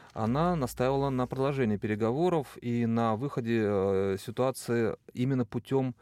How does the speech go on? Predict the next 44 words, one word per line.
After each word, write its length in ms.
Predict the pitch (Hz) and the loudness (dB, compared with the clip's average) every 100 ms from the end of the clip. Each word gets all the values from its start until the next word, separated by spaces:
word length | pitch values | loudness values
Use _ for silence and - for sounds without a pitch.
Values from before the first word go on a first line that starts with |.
| - | -10
словесного 600 | - 196 202 185 160 135 | 2 6 6 6 4 0
усмирения. 680 | 135 - 156 156 120 110 107 | 0 0 2 2 2 2 0
То 120 | 151 | -2
есть 120 | 131 | -2
Станкевич, 720 | - 165 160 214 208 - - - | -2 -2 0 2 0 0 -4 -4
э, 120 | 131 113 120 | -6 -6 -4
признаёт, 420 | 147 135 151 185 | -2 0 2 2
что, 400 | - 147 139 - | 2 0 0 -4
в 80 | - | -8
принципе, 560 | - 180 202 135 - 107 | 2 4 4 0 -6 -2
они 160 | 131 | -2
были 180 | 139 156 | 0 2
не 120 | 160 | 0
против 540 | 165 165 131 101 - - | 2 2 0 -4 -10 -2
пойти 300 | 127 131 123 | 0 0 0
на 140 | 107 | -2
то, 180 | 107 170 | -2 -4
чтобы 260 | 175 110 - | -4 -6 -2
и 120 | 175 | 0
распустить 440 | 202 - 151 - - | 2 2 -4 -10 -8
Верховный 380 | 127 - 117 113 | -6 -2 -2 -2
Совет, 280 | 127 113 | 0 -2
и 60 | - | 0
назначить 420 | 120 135 - - | -2 -2 -4 -4
новые 220 | 131 131 | -2 0
выборы 260 | 127 131 131 | 0 0 -2
президента. 520 | - 123 135 117 98 | -2 -8 -2 -2 0
Но 120 | 104 | 0
вот 80 | 131 | 0
зато 180 | 147 160 | 0 -4
сам 220 | - 175 | -2 -4
президент 340 | - 107 147 123 | -4 -6 -6 -4
был 120 | 127 | -6
против 400 | - 120 104 - | -4 -8 -6 -8
этого. 300 | 98 92 95 - - - | -8 -8 -12 -16 -20 -20
Причём 240 | - - 131 | -8 -4 0
это 200 | 160 156 | 0 0
мне 120 | 135 | -2
подтвердил 600 | - - 127 113 113 - | -4 -4 -4 0 -2 -2
и 140 | 117 120 | -4 -2
Александр 520 | - 113 131 120 117 | -2 -4 -4 -4 -2
Рудской, 540 | 127 - - 92 113 - | -6 -6 -6 -6 -8 -16
что 200 | - 123 | -10 -6
Ельцин 380 | 127 120 117 | -4 -4 -8